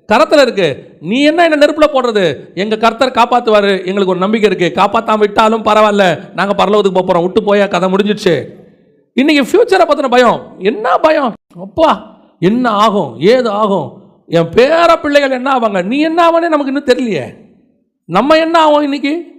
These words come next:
நாளைய தினத்தை பத்தி ஆண்டவர் கவலைப்பட வேணாங்கிறார். ஏன்? அதெல்லாம் already ஃபிக்ஸட். இன்னைக்கு நேத்தெல்லாம் ஃபிக்ஸட் இல்லைங்க. உலக தோற்றம் முதல் நம்மை தெரிந்து கொண்டவர் அவர். ஆறாயிரம் வருஷத்துக்கு முன்னாடியே எழுதி புத்தகத்துல வச்சு ஃபைனலைஸ் பண்ணிட்டு சீல் போட்டு கொடுத்துட்டார்.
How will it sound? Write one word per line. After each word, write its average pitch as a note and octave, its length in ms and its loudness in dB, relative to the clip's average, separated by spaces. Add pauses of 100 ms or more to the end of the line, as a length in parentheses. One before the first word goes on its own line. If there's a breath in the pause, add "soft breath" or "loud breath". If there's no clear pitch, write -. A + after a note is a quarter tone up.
(280)
நாளைய C4 380 2
தினத்தை D4 240 0
பத்தி C#4 200 -4
ஆண்டவர் C4+ 320 0
கவலைப்பட C4 420 0
வேணாங்கிறார். A#3+ 640 0 (540)
ஏன்? D4 280 2
அதெல்லாம் D4 540 0
already D#4+ 380 0 (120)
ஃபிக்ஸட். C4 340 -2 (960)
இன்னைக்கு D4 460 0
நேத்தெல்லாம் C4+ 440 0
ஃபிக்ஸட் B3 300 -2
இல்லைங்க. F3+ 360 -2 (140)
உலக A3+ 500 0
தோற்றம் A3 560 -2
முதல் G#3 220 0
நம்மை F#3 200 -4
தெரிந்து F#3 320 -2
கொண்டவர் C#3+ 300 -4
அவர். A#2+ 160 -12 (840)
ஆறாயிரம் F#3+ 540 2
வருஷத்துக்கு G3+ 440 -2
முன்னாடியே G3 480 0
எழுதி G3 320 0
புத்தகத்துல G#3 600 -4
வச்சு A#3+ 680 -2
ஃபைனலைஸ் A#3+ 500 0
பண்ணிட்டு G#3 300 -4
சீல் B3+ 260 -2
போட்டு G#3+ 200 0
கொடுத்துட்டார். F#3 420 -6